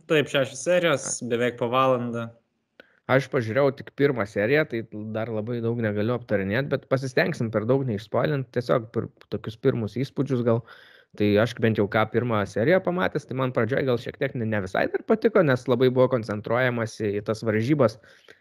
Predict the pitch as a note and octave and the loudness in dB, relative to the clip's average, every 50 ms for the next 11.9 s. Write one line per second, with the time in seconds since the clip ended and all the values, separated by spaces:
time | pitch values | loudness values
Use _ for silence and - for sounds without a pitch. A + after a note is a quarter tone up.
0 | _ _ - A2+ A2+ A2 - A2+ A2 - - A#2 A2 D3 D3+ C#3+ A#2 A#2 - G#2+ | _ _ -4 -2 -2 -2 -2 -4 -6 -4 -8 -4 -2 0 0 0 0 -2 -4 -8
1 | G#2 - A#2 A2+ - B2+ A2+ G#2+ G2 - A2 G#2+ G#2 G#2 G2+ G2+ G2 G2 G2 - | -6 -6 -8 -8 -6 -6 -6 -6 -2 0 0 0 2 2 2 2 0 0 -6 -12
2 | _ _ _ _ _ _ - _ - - - - - _ _ G#2 G#2 G#2+ A2 G#2+ | _ _ _ _ _ _ -20 _ -20 -20 -20 -20 -20 _ _ -2 0 0 0 2
3 | A2+ A2 B2+ - - G2+ G2 G2 F#2 F#2 F#2+ F#2+ G#2 A2 - - A2+ G#2+ G#2 G#2 | 2 0 0 0 0 0 2 2 2 2 2 0 0 0 -2 -2 -2 0 0 0
4 | G2+ G2 G2 G2 F#2+ F#2+ F#2+ F#2 F#2+ F#2+ F#2 F#2 F#2 F#2 F2+ F#2 - - - - | 0 2 2 2 2 2 2 0 0 0 0 0 -2 -2 -4 -6 -8 -12 -18 -20
5 | _ _ _ _ G#4+ _ _ - - - - - - - - G1+ G1+ - - _ | _ _ _ _ _ _ _ -20 -20 -20 -20 -20 -20 -20 -20 -20 -20 -20 -20 _
6 | _ _ - B2+ C#3+ D3 C3+ A#2+ A2 - A2 A2+ C3 C3+ A2+ G2 F#2 F2 F2 - | _ _ 0 2 4 4 4 2 2 4 4 6 6 6 4 4 2 0 -4 -8
7 | _ _ _ - - - - - _ D3+ C#3+ C#3 C3+ C#3 D#3+ G3 G3 - - C3 | _ _ _ -12 -10 -10 -10 -12 _ -2 0 2 4 4 4 2 0 -2 -4 -6
8 | A#2+ A#2 - C3+ B2 C3 E3 F#3 E3 C3+ B2 B2 B2+ C3+ C3 B2+ - A#2 A#2 A#2 | -6 -6 -8 -8 -6 -4 -4 -4 -4 -6 -8 -6 -6 -8 -8 -4 0 2 2 2
9 | A2 G#2+ B2+ C#3+ C#3+ B2 G#2+ - F#2+ F2+ F2 F2 F2+ F#2 - - _ _ _ _ | 2 4 4 4 4 4 2 0 -2 -6 -4 -4 -6 -6 -8 -12 _ _ _ _
10 | _ _ D3 C#3 A#2+ D3 E3+ G3+ G3 - G#2+ G#2+ G#2+ G#2+ G#2+ G2+ G2 G2+ - A#2 | _ _ -12 -10 -8 -6 -6 -8 -8 -6 -6 -4 -2 -2 -2 -4 -4 -6 -10 -12
11 | A2+ - G#2 - - F#2+ - - G#2+ A2 B2 A#2+ G2+ G2+ G#2+ - A2 | -12 -12 -16 -12 -14 -14 -14 -12 -16 -14 -12 -10 -10 -10 -10 -12 -12